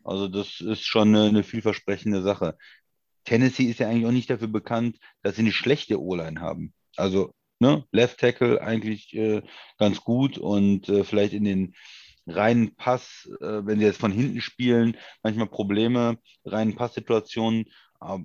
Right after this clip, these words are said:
insgesamt aber trotzdem jetzt ja nicht, äh, eine Kirmesbude,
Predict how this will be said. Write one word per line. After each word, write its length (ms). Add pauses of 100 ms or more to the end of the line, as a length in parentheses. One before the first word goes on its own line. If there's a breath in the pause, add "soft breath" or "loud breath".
(200)
insgesamt 520
aber 180
trotzdem 380
jetzt 200
ja 100
nicht, 300
äh, 200
eine 160
Kirmesbude, 600